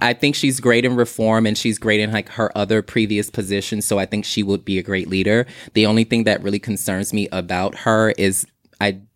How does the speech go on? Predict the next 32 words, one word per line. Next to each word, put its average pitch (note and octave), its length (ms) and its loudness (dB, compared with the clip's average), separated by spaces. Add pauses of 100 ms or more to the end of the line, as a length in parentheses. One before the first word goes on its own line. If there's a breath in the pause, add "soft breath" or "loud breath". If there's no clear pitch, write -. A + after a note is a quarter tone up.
(140)
she - 180 2
hasn't A2 360 0
really A2 180 0
spoke G#2 400 0
anything F#2+ 480 -4
on, F#2 120 -6
like, F2 180 -8
foreign F2+ 340 -8
policy. E2 640 -8 (520 loud breath)
Um, A2 600 2
so - 220 2
that's A#2+ 260 2
my C3 200 4
only A2+ 240 2
concern. G#2 500 -4
But G2+ 160 -2
when G#2 160 -4
you A2 140 0
say G2+ 240 0
Biden, F#2+ 580 0 (300 soft breath)
I G#2 80 2
think G2+ 360 -2
Biden G2+ 380 4
would F#2+ 180 -2
be G2 200 0
very F2+ 260 0
strong F#2 720 0
in, F2+ 400 0
you F#2+ 120 -4
know, F2 140 -4
foreign F2 280 -4
policy F2 960 0